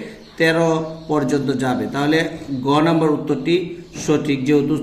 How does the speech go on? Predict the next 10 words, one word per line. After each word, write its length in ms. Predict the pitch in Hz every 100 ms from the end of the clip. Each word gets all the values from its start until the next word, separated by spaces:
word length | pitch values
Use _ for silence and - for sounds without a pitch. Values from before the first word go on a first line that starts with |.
| -
ছয়ের 420 | 147 147 147 151 147 - - - - -
সমান 320 | 147 147 147 135
এবং 120 | 131 131
ছয় 180 | - 135 123
থেকে 160 | 120 117 117
বড়, 180 | 135 143 160 - - - -
তেরোর 360 | 156 156 165 170 170
সমান 360 | 165 160 156 165 170
এবং 120 | 139 143
তেরো 180 | 143 147